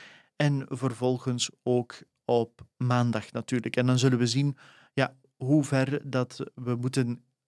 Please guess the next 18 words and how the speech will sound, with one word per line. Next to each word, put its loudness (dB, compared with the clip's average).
daarin -2
gaan -2
in -4
het, -4
eh, 0
weergeven 0
van 0
de 2
toespraken 0
die -2
de -4
Heilige -2
Vader -2
zal -4
geven. 0
We 0
geven 2
u 0